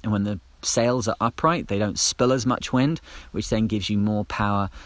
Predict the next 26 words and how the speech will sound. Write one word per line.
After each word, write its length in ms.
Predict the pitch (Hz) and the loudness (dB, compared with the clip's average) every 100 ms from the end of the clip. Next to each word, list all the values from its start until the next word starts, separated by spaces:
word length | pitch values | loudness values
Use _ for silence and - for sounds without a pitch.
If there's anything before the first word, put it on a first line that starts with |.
| - | -6
to 100 | - | 0
go 160 | 107 104 | 4 4
upwind. 400 | 101 113 95 92 | 4 2 0 0
And 200 | 101 98 | 0 2
we 220 | 120 123 | 4 4
know 220 | 123 117 | 4 4
<laughs> 520 | 107 - - - 185 - | 4 6 6 6 4 4
where 300 | 123 123 127 | 2 4 6
I'm 200 | 135 131 | 6 6
going, 340 | 151 127 113 - - - | 6 6 4 -2 -12 -6
it's 120 | - | -2
gonna 240 | - 123 | 2 2
be 100 | 113 | 4
a 80 | 104 | 4
lot 280 | 104 117 113 | 6 6 6
of 60 | |
upwind. 480 | 113 113 117 104 92 - - - - | 4 2 2 0 -2 -8 -12 -14 -4
So 480 | - 123 113 117 107 - - - | 4 6 6 4 0 -8 -20 -2
P 160 | - 156 | 6 8
B 100 | 156 | 10
O 120 | 147 | 8
rigging 280 | 139 131 117 | 6 4 4
needs 220 | 110 110 | 4 2
to 80 | 110 | 2
go 160 | 107 101 | 2 4
on. 260 | 110 156 | 2 0